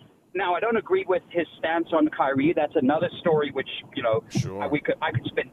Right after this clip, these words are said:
Speaker 1: thirty minutes discussing. But I wanted to understand. It's like, why are you not asking me about a guy who, you know, tried to, was at a, a demonstration trying to block African-American kids from going to school, you know?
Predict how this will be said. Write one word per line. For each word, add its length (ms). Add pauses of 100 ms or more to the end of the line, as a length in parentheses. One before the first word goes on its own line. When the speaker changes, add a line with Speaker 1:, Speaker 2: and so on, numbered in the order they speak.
(300)
Speaker 1:
thirty 220
minutes 340
discussing. 560 (420)
But 180 (840)
I 160
wanted 340
to 80
understand. 600
It's 140
like, 220
why 160
are 20
you 80
not 140
asking 380
me 180
about 240
a 40
guy 440
who, 260 (480)
you 80
know, 240 (120)
tried 180
to, 200
was 160
at 140
a, 360
a 40
demonstration 680
trying 200
to 60
block 320
African-American 840
kids 320
from 120 (220)
going 200
to 100 (100)
school, 360 (160)
you 100
know? 160